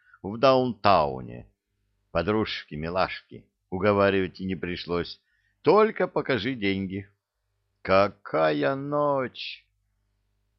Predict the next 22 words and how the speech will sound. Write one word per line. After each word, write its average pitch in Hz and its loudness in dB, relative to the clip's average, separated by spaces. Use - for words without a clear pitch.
Одна 113 4
встала, 117 4
пошла 92 0
на 90 0
кухню 87 -6
за 85 -4
клубникой 82 -8
и 76 -10
сметаной. 69 -8
У 85 -4
него 107 2
в - -18
холодильнике 110 0
клубника 101 -2
в 87 -6
апреле. 80 -4
Сказка! 131 -4
«Кошечка 104 -2
маленькая, 98 -4
где 165 -2
ты 190 -6
там?» 101 0